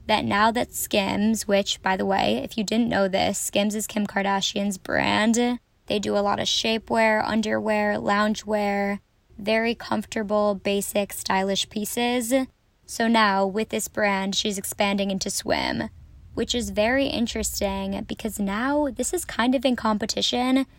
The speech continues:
with Kylie Jenner's brand, Kylie Swim, which she recently launched a couple months ago.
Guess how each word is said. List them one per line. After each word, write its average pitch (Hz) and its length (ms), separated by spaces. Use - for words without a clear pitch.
with - 220
Kylie 240 480
Jenner's 202 440
brand, - 600
Kylie 208 400
Swim, 208 600
which - 160
she 240 280
recently 202 460
launched 190 380
a 196 40
couple 196 280
months 190 260
ago. 67 640